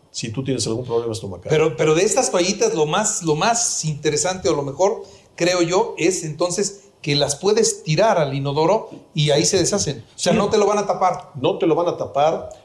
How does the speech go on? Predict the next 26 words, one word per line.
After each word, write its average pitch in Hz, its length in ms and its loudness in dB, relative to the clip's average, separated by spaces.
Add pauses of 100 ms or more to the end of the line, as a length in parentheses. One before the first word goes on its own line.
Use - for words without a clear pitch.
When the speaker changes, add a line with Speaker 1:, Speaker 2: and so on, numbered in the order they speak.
(180)
Speaker 1:
Eh, 117 600 -4
bueno, 165 240 -2
ahí, 165 360 2
ahí 180 300 2
la 180 80 0
indicación 147 560 0
es 165 120 -6
que - 100 -8
es 117 100 -8
dos 156 200 -6
toallitas 135 760 -4 (340)
húmedas 127 460 2
por, 107 420 0
por, 107 320 -8
este, 101 520 -12
por 101 240 -18
cada 120 440 -2
descarga 113 600 -2
en 104 100 -6
el 104 140 -4
inodoro. 151 720 -4 (240)
Pero 202 160 4
bueno, 156 400 0
eso 156 340 4
es, 139 200 4
digamos, 135 640 0